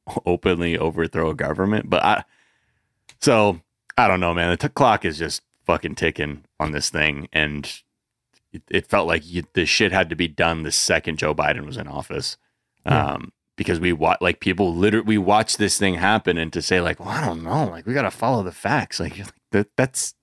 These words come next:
Speaker 1: okay. Well, the house will already be burnt down by the time you figure it out.
Speaker 2: Yeah, yeah, yeah. Greg Abbott just told the Texas National Guard that, uh, Biden is not their commander in chief. So it se-,
Speaker 1: Okay.
Speaker 2: seems
Speaker 1: He's
Speaker 2: like,
Speaker 1: not, he's not your
Speaker 2: uh,
Speaker 1: real dad.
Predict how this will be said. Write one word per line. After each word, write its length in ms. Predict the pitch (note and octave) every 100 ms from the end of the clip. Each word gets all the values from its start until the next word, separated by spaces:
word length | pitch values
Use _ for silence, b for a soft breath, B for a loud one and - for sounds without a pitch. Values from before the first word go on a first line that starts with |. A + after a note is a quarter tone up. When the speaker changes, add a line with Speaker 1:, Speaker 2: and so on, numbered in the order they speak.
| _ -
Speaker 1:
okay. 180 | F2+ F2+
Well, 100 | F#2+
the 80 | F#2
house 220 | A2+ -
will 120 | F#2
already 240 | E2+ F2+
be 100 | E2
burnt 320 | D#2 - D2+ -
down 320 | E2+ - -
by 80 | -
the 80 | E2
time 220 | - E2
you 80 | -
figure 240 | D#2 D#2+
it 80 | A#1
out. 160 | B1+ - _ _ _
Speaker 2:
Yeah, 180 | A2+ G2
yeah, 140 | F#2+ F#2
yeah. 180 | G#2 - _ _ C#3
Greg 300 | A2+ G#2 G2+
Abbott 220 | G2+ -
just 200 | A2 -
told 280 | - G#2+ F2+
the 400 | F#2+ F#2+ F#2 G#2+ A#2+ G3 -
Texas 420 | A2 - A2+ F#2+
National 340 | G2+ F2+ G#2 F#2
Guard 340 | F#2 F2+ F#2
that, 240 | F#2 G2 -
uh, 180 | G2 F#2+
Biden 380 | F#2+ F#2+ F2+ F#2
is 100 | F#2+
not 260 | F#2+ F#2 -
their 180 | A2 G#2
commander 420 | C3+ C3 B2+ B2+
in 120 | A#2+
chief. 280 | - - D3
So 180 | - C3
it 100 | A#2+
se-, 160 | - C3+ B -
Speaker 1:
Okay. 160 | - -
Speaker 2:
seems 260 | F#3 E3+
Speaker 1:
He's 80 | C#3
Speaker 2:
like, 80 | B2
Speaker 1:
not, 160 | E2+ -
he's 220 | - G2+
not 160 | G2 -
your 100 | E2
Speaker 2:
uh, 40 |
Speaker 1:
real 100 | D2
dad. 240 | C2+ A#1+